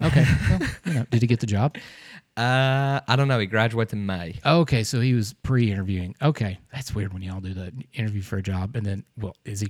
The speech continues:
Speaker 1: still graduating? I mean, he's technically probably graduated now.
Speaker 2: No, he's graduating in
Speaker 1: Okay.
Speaker 2: May. Yeah.
Speaker 1: Well, shout out Adam. Need to come on a podcast and talk some baseball.
Speaker 2: Talk some baseball with us.
Speaker 1: I'm on board. I'm on board. Um, so your Chipper Jo-, did we finish with your, uh, Chipper Jones
Speaker 2: Yeah,
Speaker 1: story?
Speaker 2: Chipper Jones.
Speaker 1: Okay,
Speaker 2: We were
Speaker 1: the,
Speaker 2: on
Speaker 1: the
Speaker 2: Andrew.
Speaker 1: hunting thing.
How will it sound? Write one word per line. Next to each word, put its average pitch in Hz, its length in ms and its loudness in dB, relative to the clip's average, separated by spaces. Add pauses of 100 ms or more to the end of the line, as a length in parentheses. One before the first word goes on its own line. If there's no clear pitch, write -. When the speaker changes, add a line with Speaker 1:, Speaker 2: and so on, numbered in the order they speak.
Speaker 1:
still 117 200 -2
graduating? 156 540 4
I 120 60 -2
mean, 104 80 0
he's 101 120 -4
technically 123 320 -2
probably 98 260 -2
graduated 95 460 -10
now. 123 240 4
Speaker 2:
No, 123 60 4
he's 131 180 2
graduating 113 500 2
in 123 80 4
Speaker 1:
Okay. 90 320 -2
Speaker 2:
May. 101 80 -10
Yeah. 92 100 -8
Speaker 1:
Well, 131 280 0
shout 127 260 0
out 120 120 4
Adam. 117 280 0 (300)
Need 131 120 4
to 127 60 0
come 135 140 6
on 123 80 6
a 110 40 4
podcast 120 480 2
and 117 80 -4
talk 110 160 -2
some 92 100 -10
baseball. 98 280 -6
Speaker 2:
Talk 131 160 4
some 135 100 -2
baseball 117 400 4
with 92 140 -4
us. 85 160 -6
Speaker 1:
I'm 120 140 6
on 110 120 6
board. 104 240 2
I'm 117 140 2
on 107 100 2
board. 90 220 -4 (720)
Um, 175 460 4 (440)
so 160 600 6
your 139 180 6
Chipper 147 260 2
Jo-, 135 180 2
did 127 120 8
we 165 80 6
finish 175 300 -2
with 170 140 -2
your, 170 440 -2
uh, - 80 -8
Chipper 165 220 0
Jones 143 240 2
Speaker 2:
Yeah, 98 80 2
Speaker 1:
story? 165 140 4
Speaker 2:
Chipper 160 100 4
Jones. 107 260 4
Speaker 1:
Okay, 104 200 4
Speaker 2:
We 110 80 4
were 110 60 6
Speaker 1:
the, 104 40 4
Speaker 2:
on 101 80 2
Speaker 1:
the 92 60 2
Speaker 2:
Andrew. 113 120 6
Speaker 1:
hunting 127 300 6
thing. 135 280 4